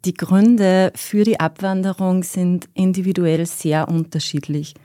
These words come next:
Also es gibt Push-Faktoren, es gibt Pull-Faktoren. Man kann jetzt zum Beispiel sagen, dass viele Frauen aufgrund finanzieller Not im Heimatland abwandern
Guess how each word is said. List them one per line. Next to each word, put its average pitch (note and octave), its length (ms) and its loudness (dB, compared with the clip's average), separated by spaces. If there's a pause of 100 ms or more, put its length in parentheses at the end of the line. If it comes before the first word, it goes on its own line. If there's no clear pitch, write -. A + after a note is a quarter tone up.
(300)
Also F3+ 200 -2
es E3+ 100 -6
gibt - 220 -4
Push-Faktoren, G3 840 -2
es - 180 -4
gibt - 220 -6
Pull-Faktoren. F#3 960 0 (840)
Man F3+ 200 0
kann F3 500 2
jetzt F3+ 200 -2
zum F#3+ 120 2
Beispiel F3 360 0
sagen, D#3+ 340 0
dass E3+ 160 -4
viele F3+ 220 -2
Frauen D3+ 320 -2
aufgrund E3 600 -2
finanzieller D#3+ 680 -2
Not D3+ 360 2
im A3+ 180 0
Heimatland G#3 760 -4
abwandern G#3 720 -2